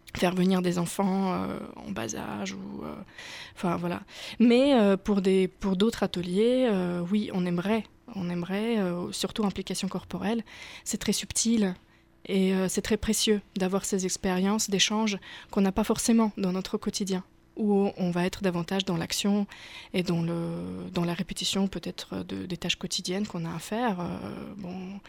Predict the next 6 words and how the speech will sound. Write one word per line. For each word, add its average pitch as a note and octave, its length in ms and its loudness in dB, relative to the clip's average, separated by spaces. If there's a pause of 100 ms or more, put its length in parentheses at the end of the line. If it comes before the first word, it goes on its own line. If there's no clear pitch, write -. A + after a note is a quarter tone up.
(580)
euh, F#3+ 200 -8
métro, F#3+ 500 0
euh, E3+ 220 0
boulot, F3 580 -2 (120)
dodo, F3+ 360 -4
quoi. A3 220 -10